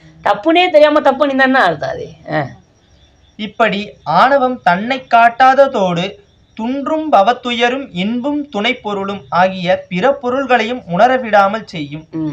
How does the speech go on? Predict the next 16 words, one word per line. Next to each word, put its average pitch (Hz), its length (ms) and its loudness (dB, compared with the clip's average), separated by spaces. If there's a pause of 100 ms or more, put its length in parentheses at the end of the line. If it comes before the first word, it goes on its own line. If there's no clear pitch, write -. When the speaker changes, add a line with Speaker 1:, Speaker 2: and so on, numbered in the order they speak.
Speaker 2:
இது 202 220 -4
பற்றியே 202 720 -4
இரு 208 300 -4
பொருளும் 262 520 -2
காட்டாது 214 520 4
இது 208 440 -6
என்றார் 170 420 0
ஆசிரியர். 147 560 -4
Speaker 1:
ம். 151 220 -12 (180)
Speaker 2:
முந்திய 233 520 -2
செய்யுளில் 220 500 -8
ஆணவம் 247 600 0
இருள் 247 360 -4
போன்றது 247 440 -2
என்று 202 300 -8
குறிப்பிட்டார். 170 680 -4